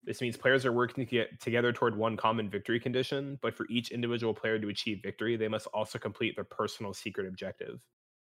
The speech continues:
which could relate to a psychological tic that's fairly harmless to most others in the colony, a dangerous obsession that could put the main objective at risk,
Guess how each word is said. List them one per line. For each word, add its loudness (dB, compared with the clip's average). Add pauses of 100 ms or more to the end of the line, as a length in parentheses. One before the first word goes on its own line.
(360)
which -2
could 0
relate 2
to -6
a -6
psychological -2
tic -2 (420)
that's 0
fairly 4
harmless 0
to -10
most -4
others -4
in -8
the -8
colony, 0 (440)
a 0
dangerous -2
obsession -2
that 0
could -4
put -4
the -8
main 0
objective -4
at 0
risk, -2